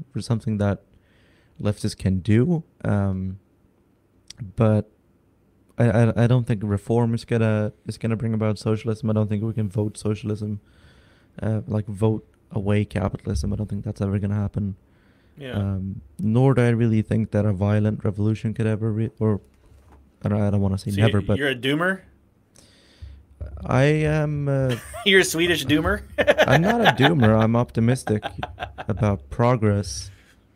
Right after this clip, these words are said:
Speaker 2: Mm-hmm.
Speaker 1: Because the way I see it, the, the re-, kind of the reason I'm not a doomer is because I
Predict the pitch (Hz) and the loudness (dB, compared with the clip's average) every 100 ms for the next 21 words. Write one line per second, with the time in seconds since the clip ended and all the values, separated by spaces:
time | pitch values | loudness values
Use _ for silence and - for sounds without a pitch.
0 | - - 131 120 117 156 - 120 127 156 | -12 -10 -10 -6 -2 -2 -2 -2 0 2
1 | 190 190 147 123 117 110 - 120 123 131 | 2 2 2 2 0 -4 -4 -2 2 2
2 | - 131 120 110 131 117 107 107 101 92 | 2 4 4 4 2 4 4 6 4 4
3 | 117 117 104 92 - - 104 - - _ | 4 6 4 0 -4 0 0 -2 -14 _
4 | _ _ _ _ - 117 120 | _ _ _ _ 2 4 4